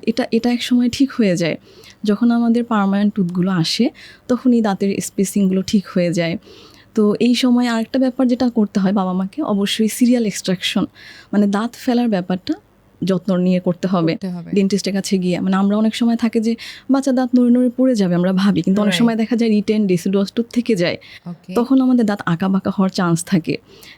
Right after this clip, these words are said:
Speaker 1: এজন্য আমরা যখন বাচ্চার বয়স ছয় বছর থেকে বারো বছরের মধ্যে যখন দাঁতগুলো পড়ে, ছয় মাস পর আমরা ডেন্টিস্টের কাছে যাব এবং একটা এক্স-রে ওপিজি করতে হয়,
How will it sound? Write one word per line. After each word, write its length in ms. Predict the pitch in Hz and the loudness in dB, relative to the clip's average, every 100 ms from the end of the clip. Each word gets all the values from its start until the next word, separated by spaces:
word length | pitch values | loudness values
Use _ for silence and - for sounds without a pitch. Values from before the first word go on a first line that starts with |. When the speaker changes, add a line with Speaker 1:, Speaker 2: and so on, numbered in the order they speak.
| - | -2
Speaker 1:
এজন্য 320 | 220 240 240 | 0 2 2
আমরা 220 | 226 214 | 2 0
যখন 280 | 214 214 233 | 0 0 0
বাচ্চার 380 | 208 190 202 196 | 0 -2 -2 -2
বয়স 380 | 196 185 196 - | 0 -2 -2 -2
ছয় 220 | 202 190 | -2 0
বছর 340 | 180 185 - 202 | -2 -4 -6 -4
থেকে 240 | 202 196 | -4 0
বারো 220 | 185 175 160 | 0 0 0
বছরের 380 | 175 - 190 | -2 0 2
মধ্যে 340 | 196 180 185 196 | 2 2 -2 -6
যখন 240 | 202 226 | -4 -2
দাঁতগুলো 420 | 190 160 156 180 185 | 0 0 0 0 0
পড়ে, 240 | 180 185 - - - - - | 0 -2 -4 -12 -20 -20 -10
ছয় 160 | - 240 | -2 2
মাস 180 | 240 233 | 2 0
পর 160 | 233 | -4
আমরা 140 | 226 226 | 0 0
ডেন্টিস্টের 440 | 208 196 196 202 | 0 0 -2 -2
কাছে 200 | 208 208 | -2 0
যাব 340 | 202 185 185 415 - - - - - | 0 0 0 -2 -4 -20 -20 -20 -6
এবং 300 | 208 208 208 | -2 0 0
একটা 180 | - 226 | -2 -2
এক্স-রে 320 | 208 - - | -2 -2 0
ওপিজি 400 | 220 202 240 226 | 2 4 4 2
করতে 340 | 233 190 - 185 | 2 0 0 0
হয়, 260 | 175 170 | 2 2